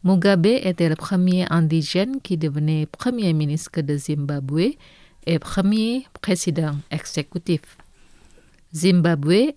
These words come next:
étant précédemment nommé la Rhodésie et la colonie britannique. Sa position comme président était commencée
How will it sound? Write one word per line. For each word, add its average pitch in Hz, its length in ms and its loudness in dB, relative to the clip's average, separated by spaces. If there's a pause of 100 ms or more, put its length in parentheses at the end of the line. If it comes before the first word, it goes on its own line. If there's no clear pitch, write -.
étant 160 320 -2
précédemment 160 680 0
nommé 156 460 2
la 143 300 0
Rhodésie 151 680 0 (540)
et 185 120 2
la 170 140 4
colonie 214 680 2 (280)
britannique. 165 760 0 (800)
Sa - 240 0
position 254 680 0
comme 190 260 2
président 214 640 -2
était 175 240 -2
commencée 175 720 0